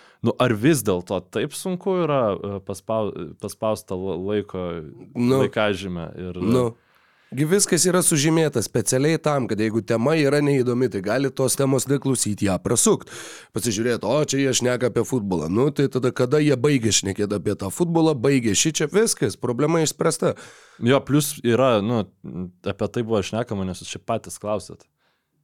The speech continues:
Speaker 2: Nu.
Speaker 1: Aš čia dabar kaip kemzūra su žurnalistais, aišku, kalbu, kad, nu, tipo, visus į vieną
Speaker 2: Jūs pa-,
Speaker 1: katilą.
Speaker 2: patys
Speaker 1: Jūs,
Speaker 2: matėt.
Speaker 1: jūs klausėt podcast'o, jūs, jūs buvot komentaruose, tai ko... ko, ko jūs čia klausėt dabar, kas jums negerai? Tai, psi.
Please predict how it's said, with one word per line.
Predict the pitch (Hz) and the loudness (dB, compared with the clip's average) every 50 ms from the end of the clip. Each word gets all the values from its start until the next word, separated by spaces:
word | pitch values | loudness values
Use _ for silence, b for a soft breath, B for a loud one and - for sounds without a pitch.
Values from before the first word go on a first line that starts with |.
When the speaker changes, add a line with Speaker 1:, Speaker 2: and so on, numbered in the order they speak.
| _ _ - | _ _ -2
Speaker 2:
Nu. | 110 135 131 | 0 0 0
Speaker 1:
Aš | - - 202 185 - | 2 2 2 2 2
čia | 127 | 2
dabar | 120 120 117 127 - | 2 2 2 2 2
kaip | - 131 - - - | 0 0 -2 -2 -4
kemzūra | - - 139 123 120 104 107 139 156 135 104 90 | -2 0 0 2 2 0 2 2 2 2 2 0
su | - - 90 | -2 -6 -8
žurnalistais, | 87 101 95 101 101 95 95 98 95 - 127 123 - - | -8 -6 -4 -4 -4 -2 -2 -4 -4 -4 -6 -6 -4 -2
aišku, | 127 127 - - 127 - | -4 -4 -4 -6 -6 -4
kalbu, | 135 127 127 120 127 143 139 | -2 -2 -2 -2 -2 -2 -2
kad, | - 117 - - - 117 | 0 -2 -2 -4 -6 -8
nu, | 120 113 | -8 -6
tipo, | - 127 117 - 120 113 107 107 104 101 - B B B B B B B | -6 -6 -4 -2 0 2 4 4 2 2 0 B B B B B B B
visus | 110 110 104 - 135 - - | -4 -4 -2 -2 -2 0 0
į | 120 110 120 | 2 4 4
vieną | 127 120 113 107 | 4 4 4 4
Speaker 2:
Jūs | - - | 4 4
pa-, | 226 240 | 4 4
Speaker 1:
katilą. | 247 220 117 107 | 4 2 2 2
Speaker 2:
patys | 208 247 269 262 269 - 139 117 - | 2 4 4 2 2 2 0 0 2
Speaker 1:
Jūs, | 135 | 4
Speaker 2:
matėt. | 156 190 208 202 - 131 135 | 6 6 6 6 6 4 4
Speaker 1:
jūs | 135 - - | 4 4 4
klausėt | - 135 151 208 233 - 269 247 - - | 4 6 6 6 6 6 4 4 4 4
podcast'o, | 226 - - - 190 185 160 147 - - 113 104 | 2 2 4 4 4 4 4 4 2 0 0 0
jūs, | 107 110 - - | 0 -2 -4 -2
jūs | 120 139 139 113 107 104 | 0 0 0 0 -2 -4
buvot | 98 101 123 160 220 277 262 - | -2 2 4 4 6 4 4 4
komentaruose, | - 240 220 220 214 190 - 220 214 190 143 117 - - - 98 | 4 4 4 4 4 4 4 6 6 6 6 4 2 0 -4 -6
tai | - - | -4 -2
ko... | - - 190 - | 0 2 0 0
ko, | - - 180 175 175 - _ _ _ _ | 0 0 -2 -2 -2 -4 _ _ _ _
ko | - 202 220 185 | 2 4 4 4
jūs | 135 110 - | 4 2 0
čia | - 110 90 | -2 -4 0
klausėt | 117 117 135 139 - - 101 90 | 2 2 2 2 0 -2 -4 -4
dabar, | 92 90 92 - - | -2 -2 -2 0 0
kas | 165 160 - | 0 0 0
jums | - 113 101 | -2 -4 -4
negerai? | 95 92 90 90 92 98 117 113 | -4 -4 -2 -2 0 0 0 -2
Tai, | - - 90 82 92 92 - - _ _ - | -4 -6 -12 -16 -18 -20 -20 -20 _ _ -10
psi. | - - 151 143 | -4 0 2 2